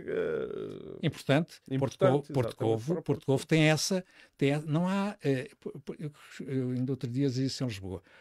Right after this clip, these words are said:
Speaker 2: Porto Covo, em termos turísticos, é para Sines a joia da coroa.
Speaker 1: Uhum.
Speaker 2: Porque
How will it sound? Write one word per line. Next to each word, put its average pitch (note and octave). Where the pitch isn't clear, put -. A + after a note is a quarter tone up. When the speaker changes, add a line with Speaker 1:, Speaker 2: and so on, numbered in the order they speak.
Speaker 2:
Porto E3+
Covo, A2+
em A#2+
termos C#3+
turísticos, G#2+
é A2+
para A2+
Sines E3
a G#3+
joia G3
da G3+
coroa. F3+
Speaker 1:
Uhum. G#2
Speaker 2:
Porque -